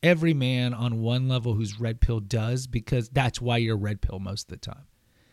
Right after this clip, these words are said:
is because you were hurt by a woman, hurt by divorce, you lost the kids, you lost a lot of your money. And so to a certain level, you do have P T S D from dating from this particular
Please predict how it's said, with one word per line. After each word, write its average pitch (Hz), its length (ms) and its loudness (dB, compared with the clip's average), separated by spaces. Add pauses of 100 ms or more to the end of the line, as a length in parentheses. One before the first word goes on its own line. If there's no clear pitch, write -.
(100)
is 98 120 -8
because 104 280 -2
you 113 120 0
were 107 100 -2
hurt - 460 0
by 120 160 0
a 107 60 -2
woman, 117 440 0 (600)
hurt 160 200 4
by 123 140 2
divorce, 110 520 -2
you 110 60 -2
lost 131 300 2
the 120 80 -2
kids, 107 340 2
you 117 60 2
lost 120 260 2
a 123 40 0
lot 113 140 2
of 113 60 0
your 107 80 0
money. 104 420 0 (580)
And 127 120 2
so 143 220 2
to 151 180 2
a 139 40 2
certain 185 440 0
level, 127 320 2
you 123 160 2
do 143 280 2
have 117 440 2
P 123 180 2
T 107 220 -4
S 107 160 -4
D 110 280 -2
from 123 440 -4
dating 120 360 4
from 110 260 -2
this 127 240 2
particular 120 520 -2